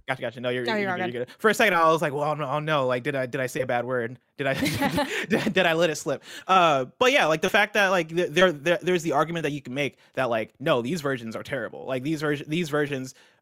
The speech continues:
Speaker 1: don't do the justice of the original versions," I think splits the audience in a way where it's like, "No, you should, you, people should have access to, the, to those original versions."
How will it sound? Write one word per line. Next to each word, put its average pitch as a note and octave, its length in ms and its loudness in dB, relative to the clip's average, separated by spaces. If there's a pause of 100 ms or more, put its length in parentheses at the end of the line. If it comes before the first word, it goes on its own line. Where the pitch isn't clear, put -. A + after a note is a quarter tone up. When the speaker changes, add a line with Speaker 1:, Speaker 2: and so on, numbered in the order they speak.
(120)
Speaker 1:
don't E3+ 240 2
do E3 100 0
the C#3+ 100 2
justice C3 360 -4
of B2+ 80 -8
the B2 100 -4
original A#2+ 320 -4
versions," A#2 480 -8
I C#3 140 -2
think C3 320 -8 (760)
splits - 300 -2
the D3+ 80 -6
audience C3+ 320 0
in A#2 80 -8
a B2+ 60 -4
way B2 200 2
where A2 120 -4
it's A#2 180 -8
like, A2+ 300 -6 (240)
"No, D#3+ 160 2
you D3 100 -2
should, D#3 400 0
you, F3 140 -2
people G#3 300 -2
should F3+ 200 -2
have D3+ 220 -2
access A#2+ 380 -8
to, B2 40 -16
the, A#2+ 140 -8
to C#3+ 180 -10
those B2+ 180 -4
original A#2 320 -8
versions." G#2+ 440 -12